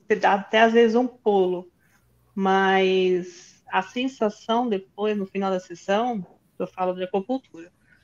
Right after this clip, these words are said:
né? É, a fina-, a, a sensação é muito boa. E na aurículo, né, a pessoa leva o tratamento pra casa, então ela vai tá estimulando por alguns dias, que são cinco dias,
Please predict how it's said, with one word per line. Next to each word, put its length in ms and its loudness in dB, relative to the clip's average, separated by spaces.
né? 440 -4
É, 600 0
a 180 -8
fina-, 380 -2
a, 560 -4
a 20 -4
sensação 540 -6
é 40 -2
muito 200 -4
boa. 360 -2
E 800 -4
na 180 0
aurículo, 920 0
né, 220 2
a 100 4
pessoa 540 0
leva 420 2
o 40 -4
tratamento 640 -4
pra 120 -4
casa, 440 -4
então 180 -2
ela 160 0
vai 140 -2
tá 200 -2
estimulando 680 0
por 160 -6
alguns 420 -2
dias, 300 -4
que 100 -20
são 180 -8
cinco 360 -8
dias, 400 -6